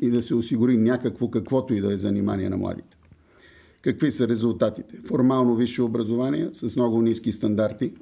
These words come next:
огромен отток на хора от България, около четиридесет хиляди души годишно. През, а, последното десетилетие, голяма част от които са млади хора, все по-голяма липса на квалифицирани кадри във всяка област на стопанството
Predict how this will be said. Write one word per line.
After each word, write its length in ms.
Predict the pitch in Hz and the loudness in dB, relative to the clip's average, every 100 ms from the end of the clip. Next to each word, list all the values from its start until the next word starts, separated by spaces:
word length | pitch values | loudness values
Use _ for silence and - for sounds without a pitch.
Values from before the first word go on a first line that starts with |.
| - | -6
огромен 440 | 113 127 131 120 | -2 2 4 4
отток 360 | 113 113 113 - | 2 0 -2 -2
на 80 | |
хора 240 | 107 120 107 | -2 0 0
от 120 | 104 | 0
България, 480 | 104 101 113 110 120 | 0 2 2 2 0
около 280 | 117 98 117 | -6 -2 -4
четиридесет 460 | - 135 113 101 95 | 0 0 0 -2 -4
хиляди 480 | 123 104 98 101 - | -2 0 -2 -4 -4
души 300 | 110 104 - | -4 -4 -4
годишно. 540 | 95 101 104 98 110 - - - _ _ - _ _ _ _ _ _ | -4 -2 -2 0 -2 -4 -14 -20 _ _ -20 _ _ _ _ _ _
През, 380 | 113 113 - - | 0 0 -2 0
а, 380 | 117 113 107 - - | 2 2 0 -4 -2
последното 640 | 139 123 135 131 131 120 | -2 2 2 2 0 0
десетилетие, 760 | 110 107 123 101 107 104 113 127 - - - _ _ - | 0 0 -4 -2 0 0 -2 -4 -6 -20 -20 _ _ -2
голяма 380 | 120 139 143 127 | 0 2 0 0
част 320 | 135 123 - | 0 0 -2
от 140 | 110 | -6
които 500 | - 127 - 131 135 - | -2 -2 0 -2 -2 -4
са 160 | - | 0
млади 300 | 120 120 110 | 2 2 0
хора, 420 | 104 110 120 127 117 | -2 0 0 -2 -6
все 360 | - - 143 135 | -8 -2 -2 0
по-голяма 520 | 127 117 117 117 117 | 0 2 2 2 2
липса 300 | 117 - 117 | 2 0 -2
на 160 | 110 | -2
квалифицирани 760 | 107 113 104 107 101 120 110 104 | -2 -4 -4 -4 -2 0 0 -2
кадри 300 | 139 117 104 | -2 -2 -2
във 160 | 101 98 | -4 -4
всяка 400 | - 156 151 117 | -2 -4 -2 -2
област 340 | 107 104 104 | -2 -4 -4
на 100 | 107 | -6
стопанството 760 | 104 110 120 117 117 113 123 | -6 -4 0 0 -2 -6 -6